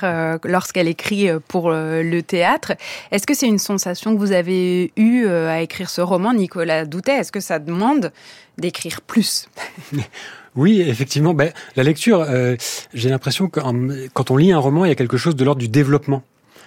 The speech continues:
Speaker 2: Euh, quelque chose se développe, on amasse des informations qui, qui, qui,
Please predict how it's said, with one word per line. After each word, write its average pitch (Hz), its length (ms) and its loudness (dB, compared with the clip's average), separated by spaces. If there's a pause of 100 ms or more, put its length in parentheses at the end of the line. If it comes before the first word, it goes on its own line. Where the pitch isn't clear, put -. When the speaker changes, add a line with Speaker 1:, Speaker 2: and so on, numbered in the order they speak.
(200)
Speaker 2:
Euh, 104 300 0
quelque 123 260 -2
chose 160 160 0
se - 100 -4
développe, 139 500 2
on 123 140 0
amasse 147 560 2
des 131 180 -2
informations 147 840 0 (120)
qui, 120 420 -4 (400)
qui, 110 260 -6 (160)
qui, 101 320 -6